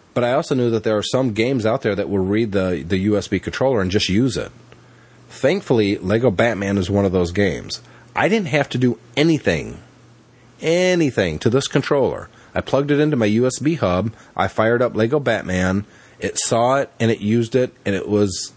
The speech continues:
there was no delay. There was no jankiness. I felt like I was playing a console game with very accurate controls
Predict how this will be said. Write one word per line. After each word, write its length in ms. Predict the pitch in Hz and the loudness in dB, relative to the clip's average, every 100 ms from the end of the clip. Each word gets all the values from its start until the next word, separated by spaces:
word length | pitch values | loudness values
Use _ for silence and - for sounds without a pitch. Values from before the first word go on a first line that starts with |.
| - | -16
there 180 | 117 117 | -4 0
was 120 | 113 | 0
no 220 | 104 113 139 | 2 2 2
delay. 640 | 143 120 110 110 110 107 | 2 2 2 2 2 0
There 180 | - 92 | -2 -2
was 160 | 92 | 0
no 140 | 110 120 | 0 0
jankiness. 760 | 110 120 113 120 113 107 - - - - - | 2 -2 0 0 2 2 -2 -18 -20 -20 -12
I 180 | - 131 | -2 0
felt 260 | 143 143 120 | 0 -2 0
like 160 | 120 | 0
I 80 | 113 | 2
was 140 | 110 107 | 0 0
playing 380 | 110 107 104 | 0 0 2
a 60 | 101 | -2
console 500 | - 127 135 131 104 | -2 -2 0 0 0
game 460 | 78 73 60 62 95 - - - - _ - - - | 2 -2 -2 -6 -10 -14 -20 -20 -20 _ -20 -14 0
with 320 | 107 - - | 0 0 -10
very 500 | 95 113 123 131 - | -2 2 2 0 0
accurate 500 | 101 98 - 127 101 | -2 0 2 0 0
controls 720 | 107 - 185 101 69 65 - | -6 -2 2 2 0 -6 -10